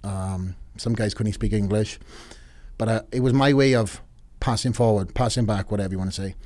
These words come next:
And, uh, again, when every athlete came in, they brought their own fan base. So every athlete brought a knock on the door, a knock on the door, and then I was like, "Wow." People started asking,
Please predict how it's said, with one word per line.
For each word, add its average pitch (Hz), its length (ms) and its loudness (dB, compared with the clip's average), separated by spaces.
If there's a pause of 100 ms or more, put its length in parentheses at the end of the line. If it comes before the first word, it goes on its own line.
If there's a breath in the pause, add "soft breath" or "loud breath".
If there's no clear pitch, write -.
(680 loud breath)
And, 101 400 0
uh, 95 300 -4
again, 104 300 0
when 107 100 0
every 110 180 2
athlete 110 360 -2
came 113 240 2
in, 107 160 0
they 104 80 2
brought 98 240 -4
their 98 100 -2
own 101 120 -2
fan 98 260 -2
base. 92 320 -6 (160)
So 98 480 -4 (340)
every 110 300 0
athlete 107 420 -2
brought 104 480 -2
a 104 40 -6
knock 104 280 0
on 101 60 0
the 101 100 0
door, 95 300 -2 (300)
a 107 60 -4
knock 107 300 0
on 107 80 0
the 107 100 0
door, 95 400 -4
and 101 160 -4
then 104 100 -2
I 101 80 -2
was 98 200 -6
like, 92 160 -12
"Wow." 98 320 -6 (1080 soft breath)
People 117 280 -2
started 110 280 -2
asking, 104 540 -2